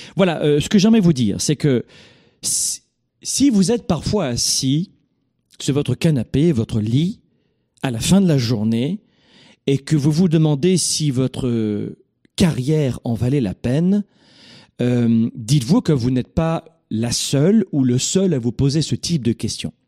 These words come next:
La première des choses que j'ai envie de vous partager, regardez les principales études. Les gens vont vous dire, Hum, c'est pas aussi simple que ça. C'est pas, non, non, écoute, regardez les principales études parce que si vous voulez avoir de l'heure juste et, et rapide avec moi, vous êtes bien servi ici.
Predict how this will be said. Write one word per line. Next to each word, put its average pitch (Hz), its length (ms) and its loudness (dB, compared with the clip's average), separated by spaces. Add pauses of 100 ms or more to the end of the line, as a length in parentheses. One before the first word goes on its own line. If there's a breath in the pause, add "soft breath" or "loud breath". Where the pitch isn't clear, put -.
(1000 loud breath)
La 160 160 0
première 247 420 2
des 185 100 0
choses 165 320 0
que 127 120 -8
j'ai 117 100 -4
envie 113 140 -2
de 101 40 -12
vous 104 200 -4
partager, 107 600 -4 (1000 loud breath)
regardez 160 400 0
les 139 140 0
principales 123 600 -2
études. 110 340 -8 (420)
Les 131 60 0
gens 156 120 2
vont 139 120 -2
vous 117 100 -2
dire, 120 160 -4
Hum, 156 240 -4
c'est 123 100 -6
pas 139 80 -2
aussi 143 160 -6
simple 120 300 -8
que 120 100 -8
ça. 101 420 -12 (140)
C'est 107 80 -8
pas, - 100 -6
non, 117 140 -6
non, 107 160 -12
écoute, - 280 -14
regardez 143 300 -2
les 175 80 0
principales 123 520 -4
études 139 240 -4
parce - 180 -6
que - 80 -8
si 135 140 -4
vous 139 120 0
voulez 127 280 0
avoir 104 400 -4
de 107 80 -2
l'heure 104 180 -2
juste 120 300 -4
et, 113 180 -6 (160)
et 120 60 -4
rapide 107 340 -6
avec 104 220 -6
moi, 127 180 -2 (460 loud breath)
vous 110 160 -2
êtes 113 100 -2
bien 135 160 0
servi 117 300 -2
ici. - 320 -6